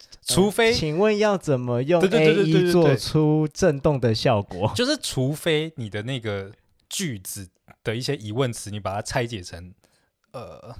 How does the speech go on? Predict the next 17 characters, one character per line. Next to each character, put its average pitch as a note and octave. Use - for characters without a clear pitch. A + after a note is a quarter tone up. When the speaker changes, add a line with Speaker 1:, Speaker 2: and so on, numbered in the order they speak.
Speaker 1:
好， B2
Speaker 2:
拆 D3+
解 B2
成 A#2
Speaker 1:
就， -
就， -
Speaker 2:
名 A2+
词 -
这 -
样。 -
Speaker 1:
好， A#2+
就 E3+
刚 E3+
刚 E3
那 D#3
一 -
个， C#3